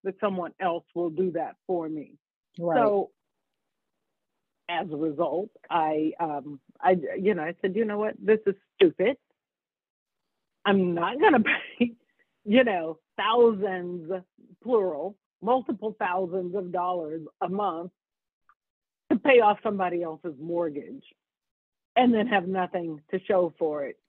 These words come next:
Speaker 2: Yeah.
Speaker 1: you know, down the line. And I, I will do that for myself and for my son,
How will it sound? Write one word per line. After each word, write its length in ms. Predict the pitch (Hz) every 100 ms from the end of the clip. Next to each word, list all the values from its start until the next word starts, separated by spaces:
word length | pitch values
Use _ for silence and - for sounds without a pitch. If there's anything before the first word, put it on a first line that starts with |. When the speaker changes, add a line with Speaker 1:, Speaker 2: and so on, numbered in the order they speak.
| _ -
Speaker 2:
Yeah. 80 | 143 _ _ _ _ _ _ _ _ -
Speaker 1:
you 160 | 196 180
know, 160 | 127 - _ _ _ _ - 196
down 300 | 180 160 151
the 80 |
line. 400 | 151 139 - - _ _ _ _ _
And 480 | 185 190 185 170 170 -
I, 240 | 180 185 175
I 200 | - 185
will 180 | 185 185
do 200 | 160 165
that 240 | 156 104 -
for 80 | 147
myself 520 | 135 131 - 95 - _ _ _ _ _ _ _ _ _ _ _ _ _
and 180 | 185 -
for 80 | 180
my 240 | 165 160 156
son, 360 | 160 120 127